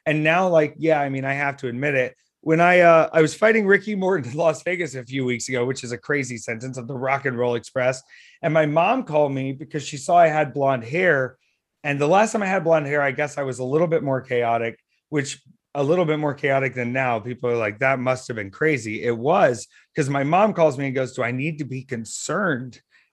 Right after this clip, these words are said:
I was like, "About what?" And she was like, "The last time you dyed your hair blonde, you were not in a good place. You were not doing good things, and you were a lot to deal with. And we're glad you're still here." And I was like, "Mom, I'm good.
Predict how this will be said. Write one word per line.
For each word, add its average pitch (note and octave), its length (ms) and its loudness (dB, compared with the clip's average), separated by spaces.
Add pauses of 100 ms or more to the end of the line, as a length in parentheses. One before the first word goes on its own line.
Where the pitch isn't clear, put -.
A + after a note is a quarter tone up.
(120)
I A2 60 -8
was A2+ 180 -4
like, - 80 -6
"About D3+ 460 4
what?" E3+ 360 6
And C3+ 160 -4
she C#3+ 140 -8
was C#3+ 160 -6
like, C3+ 220 -6
"The D3+ 180 -2
last F3+ 380 0
time E3+ 200 -2
you E3+ 160 -4
dyed D#3+ 360 2
your C3+ 140 -4
hair D#3+ 260 2
blonde, B2+ 480 -2 (420)
you E3 220 -6
were E3 180 0
not D3 440 -2
in B2+ 120 -4
a C3 80 -6
good A#2 260 -4
place. C3+ 400 -4
You A#2+ 120 -6
were A#2 100 -2
not B2+ 320 0
doing C3 300 -2
good B2 200 -2
things, C3 300 -4
and A2+ 100 -8
you C#3 120 -4
were C3 140 0
a G#2+ 100 -2
lot B2+ 320 -2
to C3 80 -8
deal C#3 240 -4
with. A#2+ 220 -6
And A2+ 60 -10
we're A#2 100 -6
glad C3 360 -4
you're C3 140 -6
still B2+ 260 -6
here." C#3+ 480 -4 (300)
And C3+ 80 -8
I B2+ 40 -2
was A#2+ 120 -4
like, A2+ 100 -2
"Mom, A#2+ 380 0
I'm G#2+ 160 -10
good. C3+ 420 -2